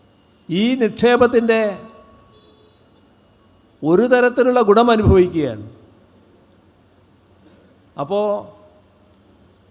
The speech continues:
കയ്യിലുള്ള പണം കയ്യിൽ തന്നെ വെച്ചിരിക്കുകയോ ബാങ്കിൽ കിടക്കുകയോ ചെയ്താൽ ഈ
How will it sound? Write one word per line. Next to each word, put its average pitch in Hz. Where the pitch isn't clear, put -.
കയ്യിലുള്ള 208
പണം 214
കയ്യിൽ 180
തന്നെ 214
വെച്ചിരിക്കുകയോ 208
ബാങ്കിൽ 196
കിടക്കുകയോ 214
ചെയ്താൽ 196
ഈ 151